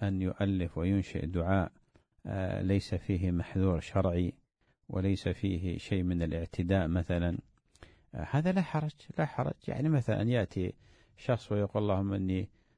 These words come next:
آه، أستغفرك إنك كنت غفارا، اللهم تب علي واغفر ذنوبي كلها ولا تدع منها شيئاً يا رب العالمين." مثلًا هذا أنشأ دعاء،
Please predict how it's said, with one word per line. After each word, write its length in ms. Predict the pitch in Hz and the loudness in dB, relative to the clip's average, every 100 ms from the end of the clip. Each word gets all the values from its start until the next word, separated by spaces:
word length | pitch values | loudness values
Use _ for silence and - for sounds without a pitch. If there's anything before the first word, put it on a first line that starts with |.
| _ - | _ -6
آه، 260 | 101 98 | -4 -4
أستغفرك 720 | - - 98 87 101 95 - 92 | -6 -2 -4 -2 0 0 0 -2
إنك 500 | 92 87 85 92 - | 0 -2 -2 -4 -2
كنت 300 | 107 90 90 | -2 -2 -2
غفارا، 580 | 87 - 98 92 90 85 | -4 -2 -2 0 0 -2
اللهم 540 | 87 90 92 90 92 - _ _ _ - | -2 -2 0 -2 -2 -6 _ _ _ -8
تب 180 | 104 | -4
علي 580 | 92 92 92 90 85 82 | 0 2 4 2 2 0
واغفر 1300 | 90 90 85 85 95 - _ _ _ 117 98 - 92 | -2 -2 0 0 -2 -6 _ _ _ -2 -2 0 -2
ذنوبي 500 | 87 90 92 85 85 | 0 2 2 0 -2
كلها 640 | - 95 92 85 87 92 - _ _ _ _ - | -2 0 2 0 -2 -4 -6 _ _ _ _ -8
ولا 360 | 98 98 101 | 0 2 2
تدع 320 | 90 90 92 90 | 0 -2 -2 0
منها 520 | 95 80 90 87 85 | 0 0 -2 -2 -4
شيئاً 400 | - 101 98 85 | 0 2 2 2
يا 200 | 90 90 | 2 2
رب 200 | 87 92 | 0 0
العالمين." 720 | 87 87 92 87 92 92 107 | 2 4 4 4 4 4 4
مثلًا 400 | 151 - 104 139 180 | 0 0 -4 -4 -2
هذا 300 | 185 147 - | 0 0 0
أنشأ 280 | 135 110 | 0 0
دعاء، 420 | 101 113 98 95 | 0 0 0 -2